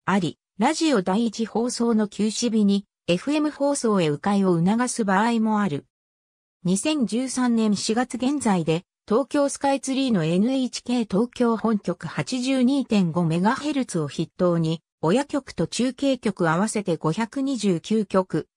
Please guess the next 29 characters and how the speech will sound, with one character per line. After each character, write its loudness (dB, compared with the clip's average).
東 0
京 2
ス -10
カ 0
イ -2
ツ -6
リ 0
ー 2
の 2
予 0
備 -2
送 0
信 0
所 -2
東 -2
京 0
タ -2
ワ 2
ー 2
を -2
含 -2
め 2
て -2
五 -2
百 -2
三 -4
十 -2
局 -4
の -2